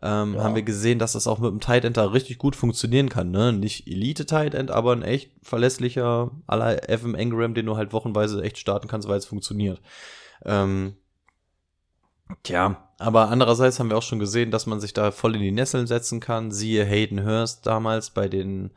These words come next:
Speaker 1: ähm, Falcons oder
Speaker 2: Bengals?
Speaker 1: als er dann zu den, ähm, auch
Speaker 2: Auch bei
Speaker 1: Ravens
Speaker 2: den
Speaker 1: gegangen
Speaker 2: Bengals.
Speaker 1: ist oder sowas.
Speaker 2: Waren's auch bei den Bengals?
Speaker 1: Oder war sogar Bengals, ja. Also
Speaker 2: Ja, Ravens haben ihn gedraftet damals.
Speaker 1: Ah, so rum
Speaker 2: Vor
Speaker 1: war's, okay.
Speaker 2: Mark Andrews im gleichen Draft. Ist ein,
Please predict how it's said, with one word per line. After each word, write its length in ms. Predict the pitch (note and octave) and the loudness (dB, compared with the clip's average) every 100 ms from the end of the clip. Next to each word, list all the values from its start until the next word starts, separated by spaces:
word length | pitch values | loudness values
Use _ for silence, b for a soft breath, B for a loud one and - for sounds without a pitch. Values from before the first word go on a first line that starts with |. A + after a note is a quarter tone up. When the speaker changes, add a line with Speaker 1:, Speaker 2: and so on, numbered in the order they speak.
| b b b b - | b b b b -4
Speaker 1:
ähm, 600 | F#2+ F#2+ F#2 F#2 F#2+ F#2 | 0 0 -2 -4 -6 -10
Falcons 520 | - A#2 B2+ B2+ A#2+ | -4 0 2 2 -2
oder 160 | - G2+ | -2 -2
Speaker 2:
Bengals? 120 | F2+ | 0
Speaker 1:
als 120 | G2+ | 0
er 60 | A2+ | 0
dann 160 | G#2 G2+ | -2 -4
zu 120 | - | -4
den, 720 | G2+ G2 G2 F#2+ F#2+ F#2 - | 0 0 -2 -4 -6 -8 -8
ähm, 540 | F#2 F#2 F#2 F2+ F2+ F#2 - | -6 -4 -6 -6 -10 -14 -8
auch 160 | - B2+ | 0 2
Speaker 2:
Auch 40 | |
bei 160 | C3+ C3 | 4 2
Speaker 1:
Ravens 180 | G3 F3 | 2 0
Speaker 2:
den 80 | A#2 | 0
Speaker 1:
gegangen 320 | G#2 D#3 E3 | 0 0 0
Speaker 2:
Bengals. 340 | G3 - - | -2 -4 -6
Speaker 1:
ist 60 | - - | -12 -10
oder 180 | F3 F#3 | -6 -6
sowas. 420 | G3 A#3 - _ _ _ | -6 -8 -10 _ _ _
Speaker 2:
Waren's 380 | - - B2+ B2 | -20 -8 -6 -2
auch 120 | D3 | -4
bei 100 | E3 | -2
den 160 | C3 A2+ | -6 -4
Bengals? 180 | A#2+ G#2+ | 0 6
Speaker 1:
Oder 180 | D3+ A#2+ | 6 6
war 80 | |
sogar 220 | C3+ A2 G2 | 4 2 2
Bengals, 400 | A#2+ A#2 F#2+ - | 2 2 0 2
ja. 340 | A2 G2 - - - | 4 2 -2 -14 -4
Also 240 | G2+ G#2 | -2 2
Speaker 2:
Ja, 80 | C#3+ | 4
Ravens 400 | C#3 E3+ F3+ - | 6 4 2 0
haben 180 | E3+ D3+ | 0 0
ihn 160 | D3 | -6
gedraftet 580 | C#3 A#2+ C3 D3 - A#2+ | -4 2 2 0 -6 -2
damals. 420 | A#2+ A#2 B2 - _ _ | -2 -2 -6 -10 _ _
Speaker 1:
Ah, 200 | - B2 | 2 2
so 100 | G#2+ | 6
rum 100 | E3+ | 6
Speaker 2:
Vor 180 | G3+ A3+ | 8 6
Speaker 1:
war's, 160 | - - | 4 -4
okay. 140 | C#3+ | 0
Speaker 2:
Mark 220 | D3+ F3+ | 2 2
Andrews 320 | E3+ E3 C3+ | -2 -2 -4
im 120 | C#3 B2+ | -4 0
gleichen 280 | C#3 F3 | 0 0
Draft. 320 | C#3 C#3 C#3 - | -4 -4 -4 -4
Ist 180 | B2 | -6
ein, 200 | C#3 B2+ | -4 -8